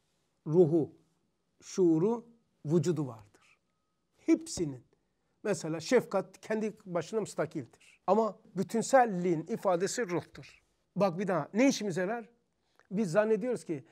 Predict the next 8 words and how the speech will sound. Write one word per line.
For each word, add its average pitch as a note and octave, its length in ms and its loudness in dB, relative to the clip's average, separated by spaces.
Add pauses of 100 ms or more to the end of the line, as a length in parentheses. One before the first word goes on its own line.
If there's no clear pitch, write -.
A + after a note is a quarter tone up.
(140)
sırf F3+ 260 -8
beden G3 320 0
hayattayız. B2+ 680 -8 (260)
Aklın, E3+ 380 -6
hay-, D#3+ 320 -10
aklın D#3+ 320 -6
hayatı D#3 300 -8
ayrıdır. G3 560 -14